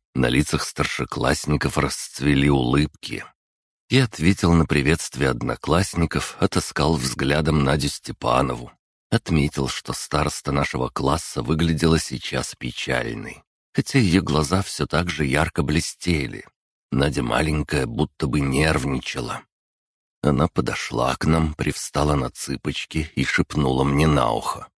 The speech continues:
«Леша понес письмо». Я кивнул. Иришка сощурила глаза и произнесла:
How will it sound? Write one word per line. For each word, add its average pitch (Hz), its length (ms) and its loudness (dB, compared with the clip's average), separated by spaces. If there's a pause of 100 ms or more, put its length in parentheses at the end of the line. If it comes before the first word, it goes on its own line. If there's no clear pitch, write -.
(280)
«Леша 82 640 0
понес 87 540 2
письмо». - 760 0 (600)
Я - 240 0
кивнул. 62 640 -2 (480)
Иришка 62 480 -2
сощурила 78 600 2
глаза 76 600 2
и 69 180 -2
произнесла: 71 920 -2